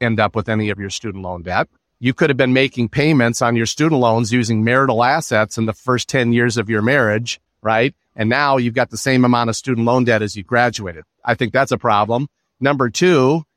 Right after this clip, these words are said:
if you're an owner, you're probably going to the bank to get a loan to buy out your ex-spouse, because in most states, they're gonna be a part owner in your share of at least the practice. So your student loan balance is the same, and now you've got more debt because you have to buy out your ex-spouse.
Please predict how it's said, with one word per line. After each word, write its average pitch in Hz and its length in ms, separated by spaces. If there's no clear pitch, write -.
if 110 160
you're 123 100
an 117 80
owner, 135 400
you're 123 160
probably 135 300
going 127 240
to 120 60
the 113 80
bank 123 280
to 117 80
get 113 140
a 107 40
loan 127 480
to 117 100
buy 123 300
out 123 220
your 117 160
ex-spouse, 135 680
because 120 340
in 110 120
most 123 260
states, 117 300
they're 123 160
gonna 117 140
be 113 100
a 107 60
part 113 260
owner 123 440
in 104 140
your 117 160
share 120 260
of 107 100
at 104 120
least 113 180
the - 80
practice. 131 720
So 120 180
your 113 180
student 196 340
loan 156 200
balance 143 400
is 113 100
the 113 80
same, 123 540
and 113 120
now 131 120
you've 143 200
got 131 180
more 143 260
debt 131 280
because 117 320
you 120 80
have 120 120
to 117 80
buy 123 240
out 120 280
your 110 100
ex-spouse. 104 800